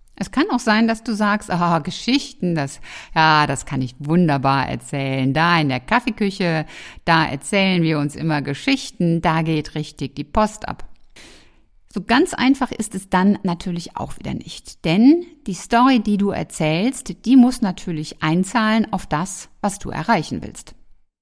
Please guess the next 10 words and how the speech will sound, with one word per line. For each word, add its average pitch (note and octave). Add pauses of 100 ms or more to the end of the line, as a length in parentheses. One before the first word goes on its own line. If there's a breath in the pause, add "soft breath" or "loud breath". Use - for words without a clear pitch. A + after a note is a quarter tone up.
(380 soft breath)
Eine E3
Geschichte, F3
die D#3+
niemanden A3
interessiert, G3 (400 loud breath)
die A3
solltest G#3
du F#3
ganz G3+
schnell F#3+